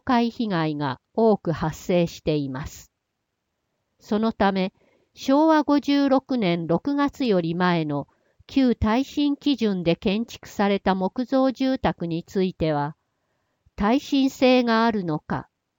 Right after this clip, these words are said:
耐震補強が必要なのか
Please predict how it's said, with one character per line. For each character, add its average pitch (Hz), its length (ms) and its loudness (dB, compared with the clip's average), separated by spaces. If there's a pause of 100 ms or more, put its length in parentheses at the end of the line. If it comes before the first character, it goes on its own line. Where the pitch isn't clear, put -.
(460)
耐 247 220 0
震 302 340 0
補 277 180 0
強 185 320 0
が 160 140 -2
必 - 320 -8
要 226 320 2
な 196 180 -2
の 160 140 -4
か 170 240 -8